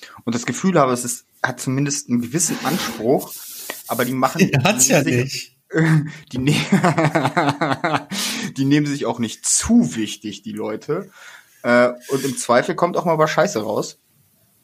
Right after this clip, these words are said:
Speaker 1: Ich find das, also ich find das entspannt. Da muss man, man, man ist nicht gezwungen zuzuhören, aber manchmal kriegt man so interessante Fetzen mit, auch vielleicht so Denkanstöße.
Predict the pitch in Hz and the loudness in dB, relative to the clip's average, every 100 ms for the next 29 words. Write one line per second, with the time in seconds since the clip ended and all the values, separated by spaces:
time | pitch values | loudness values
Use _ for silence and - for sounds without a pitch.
0 | - 123 - 214 208 - - 120 135 156 | -14 -8 -2 0 -2 -4 -10 -6 -4 -2
1 | - 233 233 - 196 - 240 131 113 139 | 0 2 2 0 -4 0 0 2 2 2
2 | - 180 156 - - - _ 127 139 123 | 2 2 2 -6 -20 -20 _ 0 2 0
3 | 120 _ - 131 143 170 185 - 156 - | -4 _ -6 -2 -2 2 0 0 -4 -4
4 | - 214 233 165 151 - 143 113 113 156 | 2 4 6 4 0 -6 -2 2 4 4
5 | 175 165 190 202 196 - - 160 156 156 | 2 2 2 0 -4 -6 -2 0 2 2
6 | - 156 147 147 143 139 113 - - 107 | 2 2 2 2 -2 -2 -4 -4 -4 -4
7 | 104 123 - 160 160 147 139 - 139 190 | -2 -4 2 2 2 -2 -6 -2 0 0
8 | - 107 - - 104 101 - | -2 -4 -4 -6 -8 -8 -10